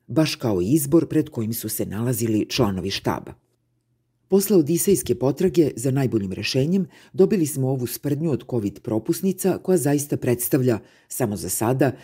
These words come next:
vrhunac morbidnog vodvilja koji vlast izvodi uz sasluživanje takozvanog medicinskog dela krizinog štaba.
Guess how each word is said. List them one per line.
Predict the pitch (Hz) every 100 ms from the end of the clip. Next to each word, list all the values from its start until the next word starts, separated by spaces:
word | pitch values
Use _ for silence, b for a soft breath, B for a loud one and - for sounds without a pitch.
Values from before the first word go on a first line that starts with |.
| B B
vrhunac | 120 127 151 156 143 139 -
morbidnog | 127 117 - 95 98 95
vodvilja | 101 95 113 139 170 -
koji | - 175
vlast | 131 117 131 -
izvodi | 101 104 131 117 127 -
uz | 147 -
sasluživanje | - 107 - 107 107 139 151 135
takozvanog | 107 110 104 123 131 127 - b b -
medicinskog | 143 135 123 135 123 - 107
dela | 98 104 104 90 -
krizinog | 117 87 101 92 -
štaba. | - 85 -